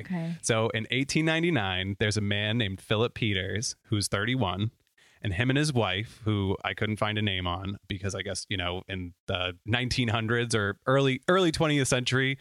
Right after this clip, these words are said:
Speaker 2: women don't get to have a name. They just get to be Missus Peters.
Speaker 1: Asshole.
Speaker 2: So it's Philip Peters and Missus Peters, and they move into a new bungalow on a quiet street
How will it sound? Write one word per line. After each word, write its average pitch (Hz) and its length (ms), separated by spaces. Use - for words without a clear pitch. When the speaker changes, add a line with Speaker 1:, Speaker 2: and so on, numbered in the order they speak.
Speaker 2:
women 117 280
don't 110 140
get 110 140
to 110 60
have 117 160
a 120 60
name. 120 260
They 101 120
just 98 140
get 98 140
to 98 60
be 98 100
Missus 95 380
Peters. 101 500
Speaker 1:
Asshole. 208 400
Speaker 2:
So 127 320
it's 123 220
Philip 147 260
Peters 110 600
and 110 140
Missus 135 320
Peters, 92 600
and 113 140
they 117 120
move 120 400
into 110 580
a 104 140
new 113 280
bungalow 101 680
on 95 140
a 92 60
quiet 104 460
street 101 500